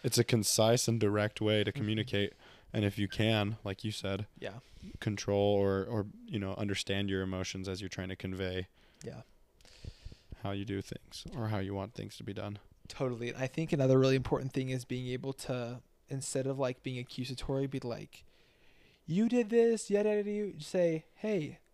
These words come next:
Speaker 2: this made me feel sad." Like, they can't get mad about how you feel. Like,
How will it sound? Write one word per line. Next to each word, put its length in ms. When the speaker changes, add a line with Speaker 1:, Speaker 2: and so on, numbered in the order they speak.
Speaker 2:
this 420
made 200
me 140
feel 260
sad." 480
Like, 220
they 160
can't 300
get 160
mad 280
about 280
how 120
you 280
feel. 480
Like, 540